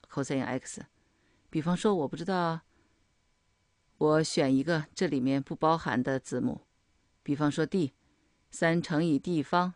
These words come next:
加上 d 减二。现在 a、b、c 清楚地表示了系数，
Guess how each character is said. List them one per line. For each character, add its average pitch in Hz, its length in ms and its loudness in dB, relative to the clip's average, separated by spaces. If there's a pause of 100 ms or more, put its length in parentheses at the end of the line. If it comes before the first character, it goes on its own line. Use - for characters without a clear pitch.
加 139 180 -2
上 131 380 -4
d 156 180 2
减 - 220 -4
二。 143 240 -2 (1600)
现 170 200 -2
在 160 140 2
a、 170 180 2
b、 165 140 2
c 160 220 0
清 196 200 0
楚 180 140 0
地 143 80 0
表 127 180 0
示 147 120 -2
了 139 100 0
系 - 180 -4
数， 135 280 -6